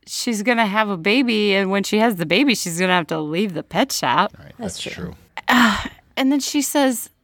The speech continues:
Speaker 1: "Really, I wanna work." And he goes, "But you really wanna do it?" And she was like,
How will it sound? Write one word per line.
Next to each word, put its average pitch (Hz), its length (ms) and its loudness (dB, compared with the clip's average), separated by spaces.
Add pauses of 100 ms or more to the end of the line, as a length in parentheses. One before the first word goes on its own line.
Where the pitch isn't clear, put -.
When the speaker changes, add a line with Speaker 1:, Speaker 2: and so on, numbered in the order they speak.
(140)
Speaker 1:
"Really, 294 440 2 (380)
I 233 120 -6
wanna 330 260 2
work." 233 680 2
And 175 100 -6
he 160 80 -4
goes, 147 380 -6 (360)
"But 160 100 -2
you 147 180 4
really 156 260 2
wanna 170 320 2
do 156 180 2
it?" 220 100 2
And 214 120 -2
she - 80 0
was 170 120 0
like, 180 220 2